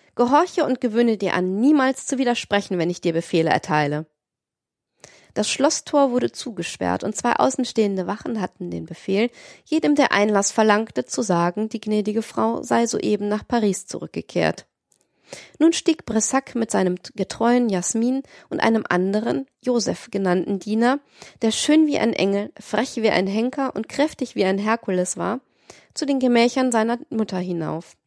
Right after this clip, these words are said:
"Madame", sagte er beim Eintreten zu ihr, "ich muss endlich mein gegebenes Wort halten und Sie selbst von dem unglaublichen Vergnügen überzeugen,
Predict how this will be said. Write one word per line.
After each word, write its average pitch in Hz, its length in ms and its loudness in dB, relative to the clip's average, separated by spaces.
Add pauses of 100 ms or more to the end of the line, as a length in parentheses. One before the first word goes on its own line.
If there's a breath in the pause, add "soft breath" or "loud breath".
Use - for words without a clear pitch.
(1400 loud breath)
"Madame", 233 480 2
sagte 175 380 2
er 175 120 4
beim 180 180 0
Eintreten 180 640 -2
zu - 160 -8
ihr, 175 280 -4 (400 soft breath)
"ich - 140 -4
muss 330 180 4
endlich 240 440 0
mein 196 200 2
gegebenes 196 560 -4
Wort 214 300 0
halten 208 360 2
und 175 140 -4
Sie 180 100 -4
selbst 214 320 -2
von 190 120 -2
dem 180 160 0
unglaublichen 220 680 0
Vergnügen 226 640 -2
überzeugen, 196 600 0